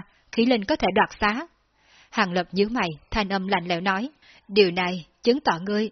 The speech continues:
là dạng cô lậu quả văn, ta không phải là một ví dụ hay sao?" Bạch Hồ phảng phất như trễ môi một cái, không chút để ý, đáp trả. Hàng Lập nghe những lời đó,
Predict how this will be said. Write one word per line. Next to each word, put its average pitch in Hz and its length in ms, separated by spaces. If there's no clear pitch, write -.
là 202 160
dạng 185 280
cô 294 140
lậu 220 260
quả 175 200
văn, 208 180
ta 202 220
không 277 140
phải 196 160
là 190 260
một 180 200
ví 220 80
dụ 240 240
hay 196 120
sao?" 220 340
Bạch 180 240
Hồ 196 100
phảng 170 180
phất 294 240
như 214 220
trễ 208 100
môi 208 120
một 185 220
cái, 202 280
không 202 300
chút 302 180
để 190 160
ý, 190 240
đáp 262 240
trả. 185 140
Hàng 202 200
Lập 190 160
nghe 196 200
những 185 180
lời 185 200
đó, 185 300